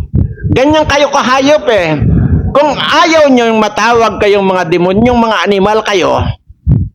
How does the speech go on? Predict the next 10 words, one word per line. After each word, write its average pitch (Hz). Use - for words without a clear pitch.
ah, 175
na 208
mga 208
ina 190
kayo 226
ng 233
ina 339
nyo, 160
umayos 247
kayo. 220